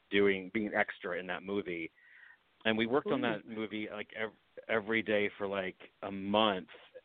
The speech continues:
Speaker 1: or more. And I remember we made seventy-five dollars a day cash, and we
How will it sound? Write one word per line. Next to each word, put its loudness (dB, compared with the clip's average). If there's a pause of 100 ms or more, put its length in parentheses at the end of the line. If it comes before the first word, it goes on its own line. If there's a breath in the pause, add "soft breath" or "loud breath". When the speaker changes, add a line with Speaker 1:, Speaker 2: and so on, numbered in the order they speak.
(180)
Speaker 1:
or 0
more. 2
And -12
I -16
remember -10
we -10
made -12 (140)
seventy-five -4
dollars -2
a -8
day -4
cash, -4
and -8
we -4